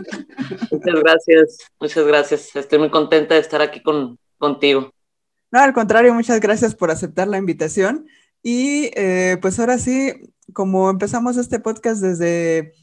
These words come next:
Speaker 2: desde el principio, platícanos cuál es esa foto que guardas con mucho cariño en tus recuerdos.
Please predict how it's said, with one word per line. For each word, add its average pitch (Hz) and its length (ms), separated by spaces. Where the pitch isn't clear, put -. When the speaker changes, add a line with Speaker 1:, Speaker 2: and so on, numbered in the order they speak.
Speaker 2:
desde 185 240
el 190 80
principio, 226 720
platícanos 254 880
cuál 240 240
es 240 120
esa 233 200
foto 247 480
que 175 840
guardas 226 420
con 190 260
mucho 240 360
cariño 208 320
en 220 80
tus 190 100
recuerdos. 214 760